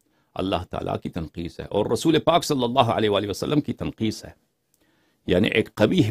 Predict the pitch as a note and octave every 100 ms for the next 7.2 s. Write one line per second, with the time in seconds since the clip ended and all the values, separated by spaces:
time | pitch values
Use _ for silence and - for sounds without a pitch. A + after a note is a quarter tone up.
0 | E2+ F#2 G2 - - - _ _ _ -
1 | - - - G2+ - D#3+ D#3+ E3 E3 B2+
2 | F#2+ D2+ F2 F#2 - E2 _ _ _ _
3 | _ _ _ _ _ G#2 C#3 F3+ F#3+ -
4 | _ _ _ _ _ _ _ _ _ _
5 | _ G#2+ C3+ B2 G#2+ - G2+ - A#2 G#2
6 | - G#2+ E2+ F2+ G#2 C3 A2+ F#2+ F#2+ F#2+
7 | G#2+